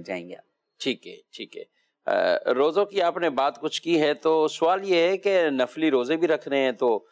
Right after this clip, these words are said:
Speaker 2: کیا قضا کی نیتیں بھی ہو سکتی ہیں؟
Speaker 1: دیکھیں،
Speaker 2: اور
Speaker 1: جس
Speaker 2: یہ تقریباً جب بھی کبھی اس طرح کے کوئی event آتے ہیں یا خاص فضیلت والے ایام آتے ہیں، تو اس میں یہ سوال لازمی
Speaker 1: جی۔
Speaker 2: ایک ایڈ ہوتا ہے کہ ہم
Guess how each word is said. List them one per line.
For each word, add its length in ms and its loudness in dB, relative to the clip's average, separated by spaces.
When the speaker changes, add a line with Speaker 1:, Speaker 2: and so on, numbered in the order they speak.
Speaker 2:
کیا 100 0
قضا 420 0
کی 120 -4
نیتیں 380 0
بھی 120 0
ہو 80 4
سکتی 320 -4
ہیں؟ 200 -6
Speaker 1:
دیکھیں، 160 -2
Speaker 2:
اور 80 0
Speaker 1:
جس 100 -8
Speaker 2:
یہ 100 4
تقریباً 640 -4
جب 120 0
بھی 180 -2
کبھی 580 -2
اس 140 -4
طرح 180 0
کے 240 -4
کوئی 320 -2
event 380 -2
آتے 240 0
ہیں 180 -8
یا 100 -2
خاص 460 -2
فضیلت 400 0
والے 220 2
ایام 420 -2
آتے 280 -4
ہیں، 180 -10
تو 180 0
اس 160 -6
میں 100 0
یہ 420 0
سوال 500 -2
لازمی 500 -6
Speaker 1:
جی۔ 80 -8
Speaker 2:
ایک 180 -10
ایڈ 280 -2
ہوتا 280 -2
ہے 100 0
کہ 220 -2
ہم 280 -2